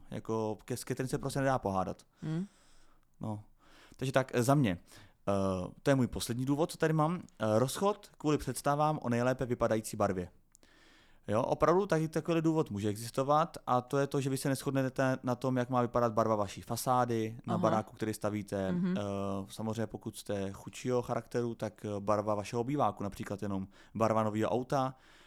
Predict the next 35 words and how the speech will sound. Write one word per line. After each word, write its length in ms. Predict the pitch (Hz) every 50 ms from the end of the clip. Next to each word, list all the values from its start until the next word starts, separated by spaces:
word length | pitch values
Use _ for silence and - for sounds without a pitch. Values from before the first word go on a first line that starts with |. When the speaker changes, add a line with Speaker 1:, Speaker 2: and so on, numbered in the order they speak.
| - -
Speaker 1:
a 100 | - 123
tak 160 | - 156 147
dále, 260 | 143 151 185 190 139 98
jo. 220 | 95 98 120 151 - - -
Eh, 40 | 107 110 107 107 107 104 104 104 104 101 - - - _ _ _ -
to 120 | - 123
samozřejmě 440 | - - 131 139 139 139 151 151 143
není 140 | 139 139 147
jenom 140 | 147 147 143 -
o 60 | 120
barvě, 480 | 117 120 123 131 135 143 147 156 180 - - - _ _ _ _ _ _ _ _ _ _ - _ _ - -
ale 200 | - 104 110 113
i 300 | 110 - 113 117 117 113
o 80 | - 107
takových 300 | - 117 - - 120 117
věcech 280 | 120 110 - 117 - 117
jako 480 | 110 - - 113 110 107 107 104 98 - - -
třeba 180 | - 120 104
domácí 340 | 98 101 101 107 101 - 110
mazlíček. 520 | 104 101 - 92 95 - - 92 - - - _
Chcete 240 | _ - - 104 107 104
si 100 | - -
pořídit 320 | - 110 104 107 110 -
psa? 340 | - - - 127 147 175 - - -
Speaker 2:
Barva 400 | 160 170 151 143 165 180 156 - -
domácího 400 | 156 160 160 156 156 - 165 165
Speaker 1:
A-, 40 | 165
Speaker 2:
mazlíčka. 360 | 156 160 160 156 - - 107
Speaker 1:
ale 180 | 110 110 110 -
Speaker 2:
Žihaný 360 | 175 208 214 226 208 202 202
Speaker 1:
přes-, 80 | 202 170
Speaker 2:
alebo 180 | 165 151 151
biely 320 | 147 139 180 196 208 214 202
bull 160 | 185 190 190
terrier. 440 | - 190 170 175 170 160 160 160